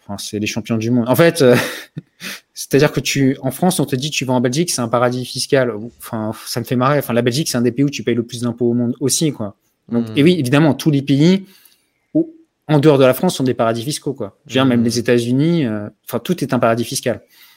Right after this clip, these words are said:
Speaker 1: Donc, il faut vraiment comprendre que je vois des gars qui sont là, « Ouais, est-ce que je peux améliorer mes conversions de un ou deux pour cent ? Euh, est-ce que je peux faire un upsell, et cetera ? »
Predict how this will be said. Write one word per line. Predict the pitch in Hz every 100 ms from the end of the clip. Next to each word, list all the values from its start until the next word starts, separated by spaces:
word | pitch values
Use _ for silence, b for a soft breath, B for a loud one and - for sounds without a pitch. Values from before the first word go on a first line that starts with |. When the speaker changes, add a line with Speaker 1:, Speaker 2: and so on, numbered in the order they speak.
| b b b - -
Speaker 1:
Donc, | 139 135 160
il |
faut | 131 190
vraiment | 156 147 156 208 214 B B -
comprendre | 139 135 170 220 214
que | 160 170 180 B B B
je | 110
vois | 147
des | 147 120
gars | 139 175
qui | 170 -
sont | 127 123
là, « | 143 143
Ouais, | 131 127
est-ce | -
que |
je | 120
peux | - 123
améliorer | 120 127 123 143
mes | 135
conversions | 120 117 110 - 135
de | 120 -
un | 143
ou | 143
deux | 117 123
pour | - -
cent ? | - 131 147 147 b b b -
Euh, | 120 117 123
est-ce | 143 -
que | 151
je | 151 -
peux | 127
faire | - 143
un | 120 120
upsell, | - 143
et | 127
cetera ? » | 113 - 143 -